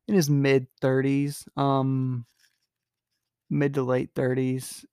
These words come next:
which is about how old Dorian Gray is at the, at,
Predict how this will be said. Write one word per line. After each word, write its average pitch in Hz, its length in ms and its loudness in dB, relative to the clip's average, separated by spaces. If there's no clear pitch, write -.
which 139 440 -2
is 190 720 2
about 147 580 0
how 165 220 4
old 156 800 4
Dorian 151 420 4
Gray 135 420 2
is 127 500 -4
at - 240 -2
the, 127 320 -2
at, 156 140 0